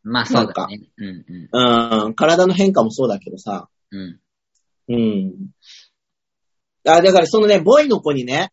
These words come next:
Speaker 2: 全然か-、
Speaker 1: うん。
Speaker 2: ごめん、話変わるんだけど、
Speaker 1: うん。
Speaker 2: あの、ボーイッシュな子にね、「いや、全然可愛いと思うよ」って言ったの。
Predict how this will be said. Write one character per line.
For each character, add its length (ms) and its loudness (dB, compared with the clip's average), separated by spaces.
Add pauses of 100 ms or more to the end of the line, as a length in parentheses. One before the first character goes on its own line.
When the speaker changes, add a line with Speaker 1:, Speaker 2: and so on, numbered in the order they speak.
(160)
Speaker 2:
全 160 -6
然 160 -2
か-、 100 -10
Speaker 1:
う 20 -14
ん。 40 -14
Speaker 2:
ご 100 0
め 80 2
ん、 60 0
話 340 -2
変 100 4
わ 120 2
る 80 -4
ん 20 -6
だ 80 -8
け 80 -10
ど、 80 -2
Speaker 1:
う 40 -6 (260)
ん。 40 -2
Speaker 2:
あ 80 0
の、 80 2
ボ 160 6
ー 20 4
イ 20 4
ッ 20 2
シ 140 -2
ュ 20 2
な 80 -2
子 100 -6
に 120 -8
ね、 320 0 (520)
「い 60 4
や、 100 6
全 280 0 (140)
然 360 0
可 180 -2
愛 180 2
い 60 -10
と 100 0
思 180 -2
う 80 -2
よ」 200 -4
っ 40 -20
て 100 -10
言 100 -6
っ 80 -18
た 120 0
の。 260 -4